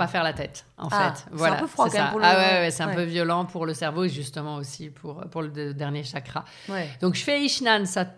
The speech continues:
Speaker 1: tous les jours. Je crois qu'en un an, il y a deux matins où je l'ai pas fait parce que j'étais un peu fébrile, on va dire. Je me
Speaker 2: Oui.
Speaker 1: suis dit, « J'ai pas besoin de m'imposer ça non plus. »
Speaker 2: Mais ça booste, hein,
Speaker 1: Euh,
Speaker 2: c'est
Speaker 1: ah oui, moi, j'a-, j'adore. Alors, c'est toujours,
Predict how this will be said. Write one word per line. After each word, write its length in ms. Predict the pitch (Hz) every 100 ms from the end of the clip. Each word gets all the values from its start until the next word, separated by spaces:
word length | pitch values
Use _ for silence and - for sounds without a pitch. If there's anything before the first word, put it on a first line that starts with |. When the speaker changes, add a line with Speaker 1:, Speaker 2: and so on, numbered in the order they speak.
| 165 165 -
Speaker 1:
tous 160 | 285
les 120 | 277
jours. 140 | 233 247
Je 80 | 233
crois 160 | 190
qu'en 420 | 170 185 175 190
un 220 | 208 233 233
an, 80 |
il 80 | 247
y 60 | 220
a 40 |
deux 180 | 160 202
matins 280 | 220 220 220
où 40 | 202
je 60 |
l'ai 80 | 175
pas 160 | 180 165
fait 200 | 185 180
parce 160 | 180 -
que 80 |
j'étais 260 | 151 156 147
un 100 | 156
peu 120 | 139 165
fébrile, 520 | 147 165 151 175 175
on 80 | 156
va 140 | 151
dire. 200 | 147 170
Je 80 | 160
me 60 |
Speaker 2:
Oui. 80 | 220
Speaker 1:
suis 100 | 226
dit, « 180 | 156 175 - -
J'ai 100 | -
pas 120 | 139
besoin 180 | 147 170
de 60 | 180
m'imposer 420 | 170 165 160 156
ça 240 | 151 156
non 140 | 151 147
plus. » 280 | - 196 277
Speaker 2:
Mais 80 | 190
ça 140 | 185
booste, 340 | 196 320 269 -
hein, 60 | 180
Speaker 1:
Euh, 500 | 175 175 175 175 175
Speaker 2:
c'est 40 |
Speaker 1:
ah 200 | - 196
oui, 80 | 196
moi, 120 | 185 165
j'a-, 260 | 175 170
j'adore. 440 | 160 180 160 180 226
Alors, 220 | 175 180
c'est 140 | 240
toujours, 320 | 185 233 294